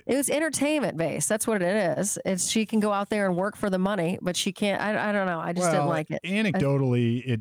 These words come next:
Speaker 2: it, that seems like a, a relevant analogy, but it, there's probably more to it. I mean, being able to, uh, do your job in entertainment is one thing. Being, being able to manage a complicated business,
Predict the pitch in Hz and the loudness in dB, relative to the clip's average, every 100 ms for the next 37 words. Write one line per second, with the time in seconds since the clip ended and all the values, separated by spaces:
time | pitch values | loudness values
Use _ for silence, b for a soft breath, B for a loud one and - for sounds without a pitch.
0 | - 131 127 127 107 - - 147 127 123 | -4 -6 -4 -4 -2 -4 0 2 2 2
1 | 104 107 113 110 104 110 117 110 107 107 | 2 0 0 0 0 2 2 4 2 4
2 | 110 107 113 135 131 165 - 233 226 147 | 2 2 0 0 -2 -4 -2 0 2 2
3 | 117 - 95 80 104 120 113 147 185 170 | 2 0 -2 0 0 2 2 2 0 2
4 | 156 151 139 139 123 117 110 104 104 127 | 2 0 0 0 2 2 2 2 2 2
5 | 147 110 113 123 117 104 101 110 117 107 | 2 2 2 2 2 2 2 2 2 0
6 | - 123 113 98 95 120 117 101 95 135 | 0 2 2 2 2 0 0 0 2 0
7 | 180 135 131 170 175 123 113 123 123 107 | 0 -2 -2 0 0 2 4 4 2 0
8 | - - 151 143 127 131 123 110 90 117 | -6 -4 -2 -2 -4 0 0 0 0 0
9 | 120 120 95 - | 2 2 0 -4